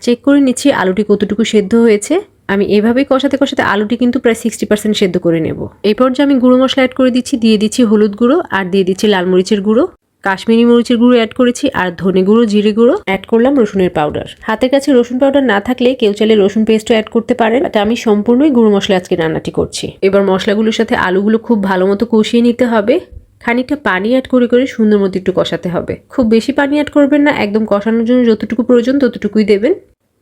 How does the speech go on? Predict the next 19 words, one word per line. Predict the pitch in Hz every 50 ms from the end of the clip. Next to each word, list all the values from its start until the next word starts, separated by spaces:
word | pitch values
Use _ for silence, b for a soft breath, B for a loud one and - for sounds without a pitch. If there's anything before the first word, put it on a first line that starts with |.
| _ -
এবার | - 185 180 196 185
আবার | - 180 185 185 208 226 233
ভালো | 226 226 226 226 226
মতো | 226 226 240
নেড়ে | 226 214 190 185 190 208
চেড়ে | 208 - 220 208 202 269 370 415 -
এখানে | 208 202 208 214 208 - -
অ্যাড | 190 190 185 -
করে | - 226 226 233
দিচ্ছি | 220 233 226 220 - - - 277 302
টমেটো | 302 - 202 170 170 170 165 175
কুচি। | - 170 156 - - - - - - _ _ _ _ _ _ _ -
আমি | - 208 226 240
মিডিয়াম | 240 233 226 202 220 247 254 247
সাইজের | 247 285 269 277 254
গোটা | 226 240 240 233 262
একটা | 262 262 269 262
টমেটো | 262 254 233 240 240 262 262
অ্যাড | 247 233